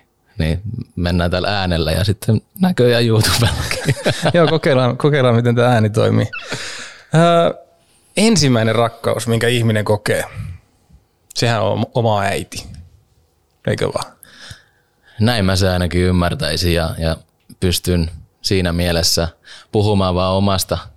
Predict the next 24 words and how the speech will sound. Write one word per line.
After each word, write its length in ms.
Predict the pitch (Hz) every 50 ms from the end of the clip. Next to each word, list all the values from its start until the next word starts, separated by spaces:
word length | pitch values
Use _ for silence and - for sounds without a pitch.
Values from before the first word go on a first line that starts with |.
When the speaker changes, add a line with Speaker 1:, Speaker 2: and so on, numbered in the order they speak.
| _ _ _ _ _ _ _ _ _ _ _ _ _ _ _ - 113
Speaker 1:
omalta 340 | 107 110 107 98 87 - 87
kohdaltani, 800 | - - 101 101 87 92 85 80 76 - 90 - 87 85 85 -
että, 240 | - - - - -
että 160 | 110 - -
mun 300 | - 85 80 85 98 104 - - - - - - - _ -
ensimmäinen 580 | 90 90 87 90 87 85 85 82 80 80 85
rakkauteni 720 | 85 85 82 80 - - - 78 82 82 82 76 80 82 87 - - _ _ _ _ -
äiti, 560 | - 92 95 92 87 85 80 - 78 71 - _ _ _ _ _ _ _ _ - - - - - - - -
joka 320 | 80 82 85 80 82 85 82
on 80 | 87
sitten 260 | 85 90 85 - 101
kulkenut 440 | 90 95 95 90 90 87 85 87 87
ihan 200 | 87 90 90 82
tähän, 400 | 85 87 87 87 87 87 82 82
tähän 240 | 80 92 87 92 90
kolmenkymmenenviiden 1000 | 87 - 90 87 90 90 87 95 90 90 87 85 87 87 92 90 87 85 87 85 - -
ikävuoden 720 | 92 90 - 92 85 85 87 90 87 82 80 92 95 - - - - _
kynnykselle, 760 | - - 98 92 90 82 80 - - - 82 78 73 71 69 -
niin, 340 | - 69 69 69 73 98 - _ - - - - - _ - -
niin 180 | - 80 80
tota, 420 | - 76 73 - - 78 - 90 - - - _ _ - -
ehkä 320 | - 78 - 85 - - 78 - _ -
kuitenkin 540 | - 98 95 87 - 87 85 80 92 90
siinä 280 | 82 - 87 85 82 82